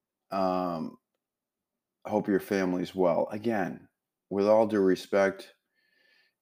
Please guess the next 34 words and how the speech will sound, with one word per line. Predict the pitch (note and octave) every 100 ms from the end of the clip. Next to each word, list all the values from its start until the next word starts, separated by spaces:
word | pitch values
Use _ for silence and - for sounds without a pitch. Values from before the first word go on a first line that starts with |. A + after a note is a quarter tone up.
| -
people | F#3 G#3 F#3
just | D#3 C#3+
don't | C3+ A#2+
have | G#2+ -
time | A2+ A2 G#2+
for | G2+
that | F#2 F2
anymore. | E2+ F2 - - - - _ _ _ _ _ -
Make | A#2 F3 G3
a |
business | E3+ C3 A2+ G#2+ G2 -
case, | G2 F2+ F2+ - - - _ _ _ _ _ _
get | D3+ D#3+ D#3+
to | D#3
the | B2 G#2
heart | A2 A2 G2+
of | F#2+ E2+ - -
what | G2 A2 -
your | G2+ F#2+ F2+ - _ _ _ _ _ _ _ _ _ _ _ _ _ -
person | D3+ C3 - F#2+
on | F#2
the | F#2 D#2+ G2+
e-, | -
other | G#2 G2 F#2
end | F2+ D#2 -
thinks | A#2 -
about | G2 F#2 F2+
every | F2 F2+
day | E2 E2+
and | F2
what | F#2+
they | F2+
care | - G2 F2+
about. | E2+ E2+ D#2+